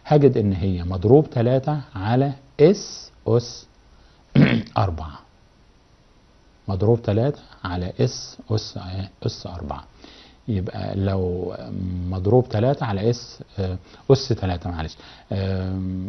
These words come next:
لا، لو ان التي بتساوي أربعة، يبقى تي أس تلاتة Laplace transformation بتاعها مضروب تلاتة على اس أس ايه؟ أس أربعة. مضروب تلاتة اللي هو تلاتة في اتنين في واحد،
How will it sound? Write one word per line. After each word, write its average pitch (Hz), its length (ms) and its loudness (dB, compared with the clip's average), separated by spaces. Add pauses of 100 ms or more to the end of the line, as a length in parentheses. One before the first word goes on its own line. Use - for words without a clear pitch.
(120)
لا، 113 260 2
لو 98 240 -4
ان 123 240 4
التي 117 440 4
بتساوي 147 380 6
أربعة، 127 500 0 (360)
يبقى 98 280 -2 (120)
تي 107 400 2 (1800)
أس 127 240 2
تلاتة 123 600 2 (120)
Laplace 104 420 -2
transformation 98 840 -2
بتاعها 110 480 -6 (340)
مضروب 107 420 2
تلاتة 113 460 -2 (400)
على 90 300 -6
اس - 220 -6
أس 90 240 -10
ايه؟ 92 220 -6 (180)
أس - 240 -6
أربعة. 82 280 -8
مضروب 147 340 2
تلاتة 131 360 0
اللي 120 140 0
هو 104 140 0
تلاتة 113 540 -2 (400)
في - 100 -6
اتنين 113 440 2
في 101 180 -4
واحد، 131 480 0